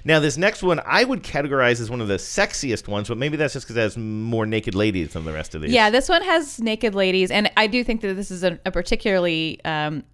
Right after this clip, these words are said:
Speaker 2: town full of attractive people. It really reminded me of Stepford in a certain
Speaker 1: Mm-hmm.
Speaker 2: way. Um, so where we are is, um, this is for Woolite, um, and it's in a town where everybody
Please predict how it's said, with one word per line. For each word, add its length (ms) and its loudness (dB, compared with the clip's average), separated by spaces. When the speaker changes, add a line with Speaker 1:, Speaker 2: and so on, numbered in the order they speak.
Speaker 2:
town 340 2
full 200 0
of 40 -2
attractive 500 -2
people. 280 -2
It 60 -2
really 160 2
reminded 280 -2
me 60 -2
of 80 -6
Stepford 720 -6
in 80 -2
a 120 -2
certain 300 -2
Speaker 1:
Mm-hmm. 80 2
Speaker 2:
way. 460 0
Um, 340 -2
so 120 4
where 220 6
we 160 4
are 200 6
is, 300 0
um, 220 0
this 120 -8
is 120 -8
for 120 2
Woolite, 720 -4
um, 460 -2
and 360 -2
it's 240 -2
in 140 -2
a 40 0
town 720 0
where 420 2
everybody 840 2